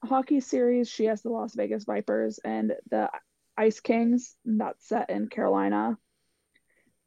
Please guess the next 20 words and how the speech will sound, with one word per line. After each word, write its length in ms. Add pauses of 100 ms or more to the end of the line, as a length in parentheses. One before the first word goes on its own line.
(380)
And 280
then 640 (340)
a 100
couple 340
more. 500 (440)
I 100
like 260
Re-, 200 (180)
Rebecca 400
Jenchak's 640
Campus 440
Nights 300
series. 420
It 80
is 180
college 380
hockey, 520 (160)
and 400
they're, 380
you, 140